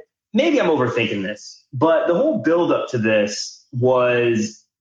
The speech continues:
Karrion Kross being like, "I'm gonna destroy you, Drew McIntyre. The judge, the, the end of days is coming for you. I'm the, I'm your Armageddon."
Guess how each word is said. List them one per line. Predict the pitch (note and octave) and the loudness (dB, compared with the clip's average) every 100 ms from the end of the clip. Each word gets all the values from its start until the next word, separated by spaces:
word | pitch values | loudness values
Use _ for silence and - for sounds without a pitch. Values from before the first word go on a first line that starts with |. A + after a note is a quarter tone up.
| - | -2
Karrion | F#3 F3 E3 | 0 2 2
Kross | D#3+ C#3+ - | 0 0 0
being | C#3+ C3 | 0 0
like, | B2+ A#2+ A2+ | 2 2 0
"I'm | A#2+ C#3 | 0 0
gonna | C3 A2 | 0 -2
destroy | G#2+ - - C#3+ C#3 | -2 -2 0 2 2
you, | C3+ C3 | 2 2
Drew | A2+ B2+ B2+ | 2 2 4
McIntyre. | B2 B2 B2 A2+ B2 A#2 A#2+ A#2 A#2 G#2+ | 2 0 -2 0 2 2 2 2 0 0
The | G#2+ | -4
judge, | - C#3+ C#3 C#3 | -2 0 0 0
the, | B2+ A2+ | 0 0
the | B2 - | 0 2
end | D#3 D3 | 2 2
of | B2 - | -2 -6
days | - C3 C#3 C3+ A#2+ | 0 2 2 2 0
is | A2 | -2
coming | - D3 C#3 | 0 2 2
for | C#3 C#3 | 0 2
you. | C#3 C3+ C3 B2+ - - - | 2 4 2 0 -4 -14 -4
I'm | C#3+ D3+ D#3 C#3+ | 0 2 2 2
the, | C#3+ C3 | 2 2
I'm | C#3+ D3 | 2 2
your | C3+ B2+ C3+ | 2 2 2
Armageddon." | C3 B2 G#2+ C#3+ C#3 C#3 C3+ C3 - | 2 0 0 0 2 2 0 -2 -6